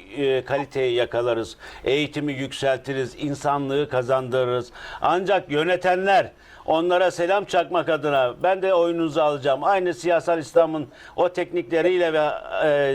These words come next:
yöntemleriyle hareket ederse o da onlar gibi işte sana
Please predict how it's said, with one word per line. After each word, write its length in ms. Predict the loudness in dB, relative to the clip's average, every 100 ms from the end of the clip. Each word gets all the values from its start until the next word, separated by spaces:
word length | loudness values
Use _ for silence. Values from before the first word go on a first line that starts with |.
| -2
yöntemleriyle 920 | -4 -2 -2 0 -2 2 4 4 4
hareket 680 | 2 0 0 0 -2 -4 -2
ederse 600 | 0 2 4 6 4 2 -4 -6 2 6
o 180 | 6 6
da 60 |
onlar 420 | 4 2 4 2
gibi 400 | 4 4 6 4 4 -10 -10 -6
işte 320 | -4 0 -2
sana 520 | 0 0 2 2 0